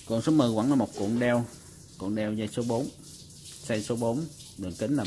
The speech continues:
ba trăm ba mươi mốt mi-li-mét, một trăm năm mươi mét. Ừ,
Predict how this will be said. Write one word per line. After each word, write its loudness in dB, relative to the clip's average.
ba 2
trăm 0
ba 0
mươi 2
mốt 2
mi-li-mét, 0
một -4
trăm 0
năm 2
mươi -6
mét. 0
Ừ, -2